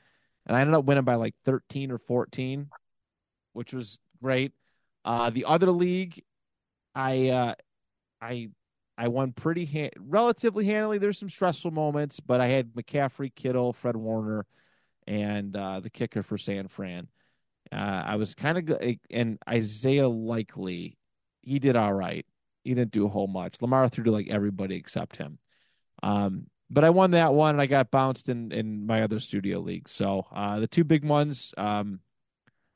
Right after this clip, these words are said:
I don't know how much the prize money is for the one I beat Jimmy in, but the, uh, the other, the, the other league I'm in, um, it's a thousand for the winner, but I'm also not, he, the, the guy reached out to me, he goes, Why don't we do, like, a, like, a, like, a,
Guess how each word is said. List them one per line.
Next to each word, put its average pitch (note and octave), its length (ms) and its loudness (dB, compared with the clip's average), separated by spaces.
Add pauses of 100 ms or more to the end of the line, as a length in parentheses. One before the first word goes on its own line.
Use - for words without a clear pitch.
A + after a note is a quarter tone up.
(280)
I C#3 100 2
don't E3+ 80 2
know F3 120 6
how E3+ 100 4
much E3+ 160 2
the E3 80 -4
prize E3+ 260 4
money E3+ 240 0
is E3 100 -2
for - 100 -8
the D3 80 -2
one D3 160 0
I D3 40 0
beat C3+ 220 -4
Jimmy D3+ 320 -2
in, E3+ 260 -4 (340)
but A2+ 240 2 (140)
the, A2+ 260 0
uh, G#2 300 -2
the A2+ 120 0
other, B2+ 200 2
the, A2+ 340 -6 (320)
the B2 120 2
other C3+ 120 4
league B2 220 2
I'm A2 180 -2
in, G#2+ 240 -6 (640)
um, G#2 380 -4
it's B2 160 -2
a C3 80 2
thousand F3+ 440 2
for F3 160 -2
the D3+ 100 2
winner, F3 600 0 (260)
but B2 320 2 (200)
I'm B2 220 0
also C#3 500 2
not, B2+ 280 -4
he, - 300 -12
the, B2 240 2
the A#2+ 140 -4
guy C#3 260 2
reached C#3 360 0
out B2+ 180 0
to - 80 -12
me, C#3+ 80 -4
he C#3+ 40 -6
goes, D3+ 240 -2
Why F#3+ 120 0
don't A3+ 100 -2
we G3+ 80 -2
do, G3 160 -2
like, F3+ 200 -2
a, D3+ 280 2
like, - 160 -6
a, B2+ 200 0
like, A#2+ 160 -8
a, A#2 100 -2